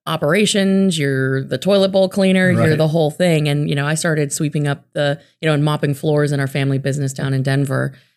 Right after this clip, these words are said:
Speaker 1: as a kid. And, uh, so I, I watched my mom really work hard and struggle. And I, I attribute my work ethic to her.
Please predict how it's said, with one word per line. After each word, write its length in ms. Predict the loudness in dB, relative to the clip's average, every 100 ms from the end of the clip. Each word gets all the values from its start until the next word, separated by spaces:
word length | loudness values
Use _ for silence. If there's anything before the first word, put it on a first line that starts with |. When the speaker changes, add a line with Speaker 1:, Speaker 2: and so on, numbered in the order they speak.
| _
Speaker 1:
as 120 | -6 -6
a 40 |
kid. 560 | -6 -4 -2 -4 -8 -12
And, 460 | -8 -4 -4 -4 -6
uh, 260 | -8 -10 -12 _ _ _ _ _
so 320 | -4 -2 -2 -4
I, 220 | -4 0
I 20 |
watched 300 | 0 0 0
my 80 | 0
mom 320 | 2 2 0
really 240 | 0 0 0
work 240 | -2 -4
hard 340 | -4 -2 -2
and 160 | -2 -4
struggle. 360 | -4 -4 -2 -2
And 180 | -2 -6 _ _ _ _ -4
I, 300 | -2 -2 -4
I 200 | -6 -6 -4
attribute 460 | -4 0 0 0 0
my 160 | 0
work 240 | 0 -2 -4
ethic 260 | -8 -10
to 80 | -10
her. 280 | -10 -12